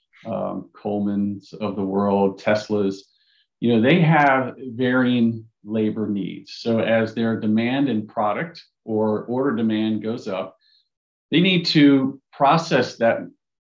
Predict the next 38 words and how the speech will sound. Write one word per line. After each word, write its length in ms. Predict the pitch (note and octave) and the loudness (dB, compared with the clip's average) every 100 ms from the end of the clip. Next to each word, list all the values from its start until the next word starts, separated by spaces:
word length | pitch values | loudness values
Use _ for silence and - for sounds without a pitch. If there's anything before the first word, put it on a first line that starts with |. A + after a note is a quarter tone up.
| _ _ _ - - | _ _ _ -20 -18
the 260 | C3 B2+ A#2+ | -14 -4 0
units 440 | A#2+ C#3+ D3 D3+ | 2 2 0 -2
or 120 | A#2 | -4
the 80 | G#2+ | -6
goods 500 | G2 A2+ A#2 A#2 - | -6 -2 -2 -2 -6
through 340 | - A#2 B2 A2 | -12 -8 -6 -2
their 220 | A2+ A2 | -2 -2
distribution 640 | A2+ A2+ - A2+ A#2 A#2+ | -2 -6 -8 -6 -4 0
network 440 | A2+ A2+ A2+ A2+ A2 | 2 0 -2 -4 -4
or 80 | G2+ | -4
manufacturing 760 | G2+ G2 F#2+ G2+ G2+ - G2 | -4 -4 -4 -4 -4 -4 -4
network 500 | F#2+ F#2 G2 F#2+ F#2+ _ _ _ - | -4 -6 -6 -8 -10 _ _ _ -2
or 100 | B2+ | 2
even 340 | E3+ D#3 A#2+ | 4 4 4
office 440 | A2+ B2 B2 A2 | 4 4 2 -4
environment. 640 | A2 F#2+ F#2+ F#2 F2+ F2+ F2+ _ _ _ _ | -4 -4 -6 -6 -8 -12 -14 _ _ _ _
And 80 | C#3+ | 4
when 80 | E3 | 6
they 80 | E3 | 8
do 140 | C4 | 8
that, 160 | C4+ E3+ | 6 6
they're 120 | D3+ | 4
gonna 160 | C#3 C3+ | 4 6
need 180 | C#3 | 4
to 60 | A2+ | 2
find 280 | C#3 B2+ A#2+ | 2 4 4
labor. 260 | C#3+ G#2 - _ | 4 2 -6 _
So 460 | - B2 A#2+ A#2 A#2 | -4 0 2 0 -4
it's, 300 | A#2+ - B2+ | -8 -8 -2
uh, 200 | A#2 A2+ | 2 2
right 340 | - B2 D3 | 0 0 2
now 300 | B2+ B2+ B2 | 2 2 0
it's 220 | A#2 - | -2 -8
heading 380 | A2 A#2 B2 A#2+ | -10 -6 -2 -2
into 220 | A#2+ A2+ | 0 -2
the 80 | A2 | -2
holiday 400 | A#2 A#2 A2 G#2 | 0 0 0 -2
season. 680 | G#2 G#2 G2+ G#2+ B2 D#3 | -4 -10 -10 -6 -4 -4